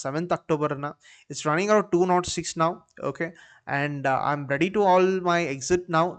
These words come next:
ninety percent, okay, capital, okay, uh, ಪೂರ್ತಿ ಪೊಸಿಷನ್ ಎಕ್ಸಿಟ್ ಮಾಡ್ತೀನಿ. And ನಮ್ಮ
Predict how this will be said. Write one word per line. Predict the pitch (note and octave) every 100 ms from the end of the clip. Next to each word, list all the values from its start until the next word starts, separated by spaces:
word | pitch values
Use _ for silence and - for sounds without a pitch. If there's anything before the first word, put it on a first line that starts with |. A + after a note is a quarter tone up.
| -
ninety | C#3 C#3+ F3+ F3
percent, | E3+ - E3+ F3 -
okay, | C#3 D#3
capital, | D3 C#3 C3 E3 F3+ - C#3+
okay, | C#3 - C3 - C3
uh, | B2+ B2 C3 - _
ಪೂರ್ತಿ | D3 E3 -
ಪೊಸಿಷನ್ | F3 D#3 F3 D#3
ಎಕ್ಸಿಟ್ | C3 F3 F3+
ಮಾಡ್ತೀನಿ. | F#3+ F3+ - E3+ F3+ - - - - -
And | D#3+ F3 E3 D#3
ನಮ್ಮ | D#3+